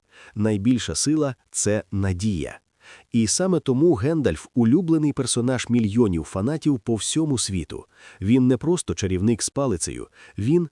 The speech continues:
символ того, що навіть у найтемніші часи мудрість і доброта можуть перемогти найстрашніше зло.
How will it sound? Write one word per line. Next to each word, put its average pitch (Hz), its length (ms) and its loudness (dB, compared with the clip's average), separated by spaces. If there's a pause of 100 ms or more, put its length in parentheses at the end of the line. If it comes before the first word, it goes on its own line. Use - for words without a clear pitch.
символ 143 560 0
того, 123 340 0
що - 220 -6
навіть 139 360 -2
у 131 100 2
найтемніші 127 800 0
часи 101 500 -4 (240)
мудрість 104 680 0
і 101 100 -2
доброта 92 540 -4 (220)
можуть 143 440 2
перемогти 110 580 0
найстрашніше 110 840 -2
зло. 82 340 -10